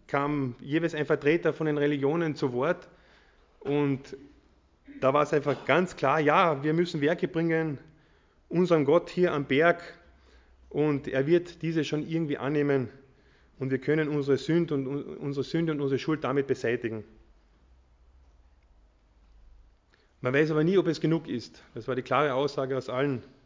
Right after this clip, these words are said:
Interviews, die damals gemacht wurden. Übrigens auch im herkömmlich Christlichen sind ja Berggottesdienste, ist ein Stück weit ein Pendant dazu, auch recht modern, wir haben ja auch schon manche gemacht.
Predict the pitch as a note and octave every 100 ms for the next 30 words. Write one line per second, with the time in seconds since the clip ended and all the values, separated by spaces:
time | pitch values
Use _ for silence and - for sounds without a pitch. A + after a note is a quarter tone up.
0 | _ _ _ _ _ D3 D3+ C3 C3 A#2+
1 | A#2+ A#2 A#2 A#2+ A2 G#2+ A#2 G#2+ G#2+ -
2 | _ _ _ _ _ - D#3 C#3+ F#2+ C#3+
3 | C#3 C3+ A#2+ A2+ - _ _ _ _ _
4 | _ _ _ _ - D3 D#3 D3 C#3+ -
5 | F#3 F#3 E3 D3+ C3 D3 C3 B2+ C#3 E3
6 | - D#3+ D#3+ - E3 D#3+ E3 D#3 C#3 C3
7 | B2+ D3+ D3 C3+ C3 C#3 C3 C3+ D#3 D3
8 | D#3 C#3+ A#2+ - C3+ C#3 C#3+ C#3 - C3
9 | B2+ C#3 C3+ B2 B2 B2+ B2 B2+ C3+ C3
10 | C#3 B2+ B2+ -